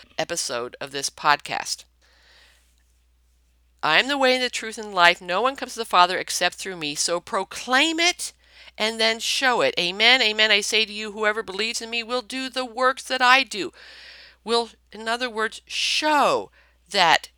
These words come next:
Jesus is the way, the truth, and the life, and the way to the Father. "No one comes to the Father except through me." So we need to proclaim it and then show it.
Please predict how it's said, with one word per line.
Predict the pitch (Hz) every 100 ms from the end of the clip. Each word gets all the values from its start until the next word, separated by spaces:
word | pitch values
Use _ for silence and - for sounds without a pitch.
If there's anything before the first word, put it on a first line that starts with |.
| -
Jesus | - 190 180 175 170 - -
is | 180 165 -
the | 160
way, | 151 147 127 - - _ _
the | 147
truth, | - 165 135 -
and | 151 147
the | 139
life, | 135 98 - - - - -
and | 180 175 170
the | 175
way | 175 165
to | 165 - 175
the | 165
Father. | 151 - 143 113 71 - _ _ _ _ _ _ _ _ _ _ _ _ _ _ _ _ -
"No | 156 202 285 330
one | 330 320 320
comes | 285 262
to | 262
the | 240
Father | 233 208 202
except | 196 - -
through | - 196
me." | 175 147 120
So | - 165 - - _
we | 180
need | 165 160
to | -
proclaim | 156 135 233 240 285
it | 311
and | 180 160 156
then | 165 170 165
show | - - - - 240 254
it. | 226 226 208 - -